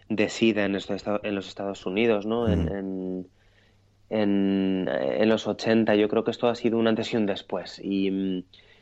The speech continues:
Speaker 1: y yo creo que el, la oportunidad de estar allí y de ser un testigo, ¿no? Y de tener esa experiencia testimonial de lo que ha pasado allí, de,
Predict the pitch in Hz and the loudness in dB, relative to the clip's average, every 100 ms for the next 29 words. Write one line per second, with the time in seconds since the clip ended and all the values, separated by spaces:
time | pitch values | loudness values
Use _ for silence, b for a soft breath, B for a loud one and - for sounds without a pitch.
0 | b _ 120 113 - 117 123 117 107 98 | b _ 2 4 2 2 4 4 4 2
1 | 98 104 104 110 110 104 107 110 117 110 | 2 2 0 -4 0 2 2 0 0 0
2 | 104 113 113 98 95 104 101 101 98 98 | 2 2 2 0 -4 -4 -2 -2 -4 -8
3 | - 113 101 98 110 95 92 101 98 98 | 0 2 2 -2 -2 -2 -4 -4 -4 -6
4 | 104 - 101 98 101 98 101 107 101 98 | -10 -6 -2 -2 -2 -8 -6 -2 -2 -2
5 | 98 98 98 95 101 - 104 104 107 98 | -2 0 -2 -2 -4 -4 -4 -6 -8 -6
6 | 92 101 98 95 92 92 | 0 2 2 2 -2 -6